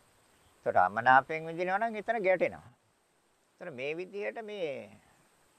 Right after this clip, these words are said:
ප්‍රවෘත්තිය ගලාගෙන යන බව අපට පැහැදිලි. පැවැත්මක් තියෙනවා. ඇලුනා නම් එතන අපි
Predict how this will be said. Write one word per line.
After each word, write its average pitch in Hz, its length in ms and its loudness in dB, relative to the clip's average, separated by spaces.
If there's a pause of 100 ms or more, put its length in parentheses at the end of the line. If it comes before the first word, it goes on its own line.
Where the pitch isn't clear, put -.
(140)
ප්‍රවෘත්තිය 190 600 6
ගලාගෙන 175 520 8
යන 135 280 2
බව 180 240 2 (120)
අපට - 300 -4
පැහැදිලි. 113 440 -4 (120)
පැවැත්මක් 135 520 0
තියෙනවා. - 380 -14 (2250)
ඇලුනා 208 380 10
නම් 170 180 6
එතන 170 300 2
අපි 226 280 6